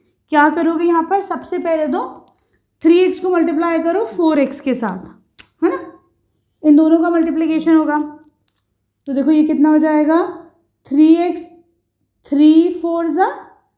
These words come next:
बताओ, ट्वेल्व। एक्स into एक्स, यहाँ पे एक्स के ऊपर पावर है वन, यहाँ पे भी वन है, वन प्लस वन, टू, ठीक है, क्या हो गया, ट्वेल्व एक्स स्क्वायर।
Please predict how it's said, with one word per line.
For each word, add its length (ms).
बताओ, 280
ट्वेल्व। 540
एक्स 300
into 360
एक्स, 300
यहाँ 260
पे 160
एक्स 160
के 80
ऊपर 220
पावर 260
है 80
वन, 240
यहाँ 180
पे 100
भी 160
वन 220
है, 340
वन 200
प्लस 340
वन, 180
टू, 80
ठीक 160
है, 100
क्या 100
हो 120
गया, 160
ट्वेल्व 360
एक्स 220
स्क्वायर। 440